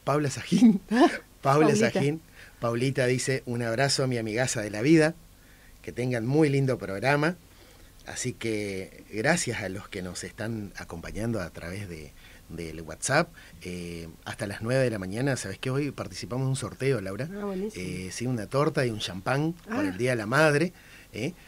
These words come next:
Speaker 1: Y queremos que, que se sumen, que entren en nuestra cuenta de Instagram, arroba algo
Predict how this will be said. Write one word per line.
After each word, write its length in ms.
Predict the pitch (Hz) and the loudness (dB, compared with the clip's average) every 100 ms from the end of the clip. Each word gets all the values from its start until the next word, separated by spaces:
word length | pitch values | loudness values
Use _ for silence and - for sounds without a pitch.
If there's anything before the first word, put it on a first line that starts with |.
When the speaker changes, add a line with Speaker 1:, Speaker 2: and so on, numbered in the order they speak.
| - | -14
Speaker 1:
Y 340 | 117 107 98 92 | -8 -6 -6 -10
queremos 440 | 101 95 120 135 | -10 -6 -4 -4
que, 360 | - 107 98 95 87 - - - - - | -4 -6 -6 -10 -14 -20 -20 -20 -18 -12
que 120 | 90 | -10
se 320 | - 87 85 | -8 -8 -6
sumen, 400 | - 175 151 135 | 0 2 2 0
que 100 | 107 | -2
entren 300 | 120 120 113 | -2 -2 -4
en 160 | 110 104 | -4 -6
nuestra 280 | 104 - | -8 -10
cuenta 320 | 87 131 123 104 | -4 -2 -2 0
de 100 | 143 | 0
Instagram, 500 | 139 135 120 139 143 - - - 87 | 0 -2 0 0 -4 -16 -20 -16 -10
arroba 420 | 87 131 139 139 | -6 0 2 2
algo 560 | - 120 147 151 180 | 2 0 2 2 -2